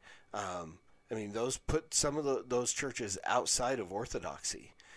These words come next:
And so there are those great divisions,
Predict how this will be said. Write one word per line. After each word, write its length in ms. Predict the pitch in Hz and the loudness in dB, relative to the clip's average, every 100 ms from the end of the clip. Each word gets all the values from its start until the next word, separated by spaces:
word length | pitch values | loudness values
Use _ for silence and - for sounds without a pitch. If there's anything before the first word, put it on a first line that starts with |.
| - - | -20 -8
And 400 | 98 101 90 87 | -4 -4 -4 -2
so 600 | - - 107 98 90 87 104 | 0 2 2 0 -4 -6 -6
there 240 | 101 107 95 | -2 2 6
are 240 | 131 139 | 6 6
those 440 | 104 104 98 90 - - - _ 95 | 2 0 0 -2 -6 -10 -20 _ -18
great 540 | 92 117 131 127 - - 107 | -8 -4 -2 -4 -10 -14 -8
divisions, 800 | 104 104 95 98 95 95 - | -8 -6 -6 -6 -8 -8 -10